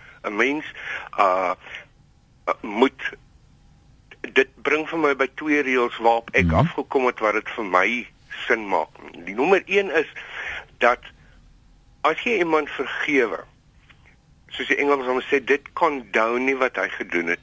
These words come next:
Speaker 1: nie.
Speaker 2: Mhm.
Speaker 1: Met ander woorde, uh, as iemand vir jou te nagekom, vir jou seer gemaak het of vir jou fisies aangerand of wat ook al, uh, um, besteel het, en jy besluit, jy vergewe hierdie man,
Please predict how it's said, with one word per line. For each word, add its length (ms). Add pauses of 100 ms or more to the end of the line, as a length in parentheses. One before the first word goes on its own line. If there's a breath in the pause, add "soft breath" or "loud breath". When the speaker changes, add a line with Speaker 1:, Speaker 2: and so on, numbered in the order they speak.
Speaker 1:
nie. 160 (240)
Speaker 2:
Mhm. 380 (380)
Speaker 1:
Met 120
ander 180
woorde, 300 (600 loud breath)
uh, 300 (580)
as 200
iemand 320
vir 80
jou 140
te 120
nagekom, 600
vir 120
jou 120
seer 420
gemaak 380
het 100
of 80
vir 80 (100)
jou 40
fisies 640 (100)
aangerand 480
of 140
wat 220
ook 140
al, 260
uh, 280
um, 200 (200)
besteel 420
het, 160 (540 loud breath)
en 220
jy 200
besluit, 480 (460 loud breath)
jy 300
vergewe 600
hierdie 320
man, 340